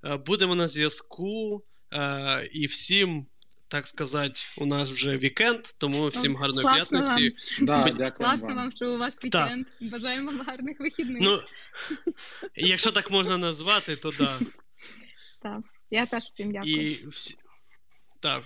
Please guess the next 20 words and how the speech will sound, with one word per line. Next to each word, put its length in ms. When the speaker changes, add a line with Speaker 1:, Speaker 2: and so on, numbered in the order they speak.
Speaker 1:
всім, 300
у 60
кого 260
вихідний, 680
відпочивайте. 920
Сподіваємось, 800
буде 580
тиха 560
для 220
нас 480
е, 340
ніч 320
і 40
вечір 400
і 20
вихідні, 640
а 100
для 180
русні — 500
ні. 340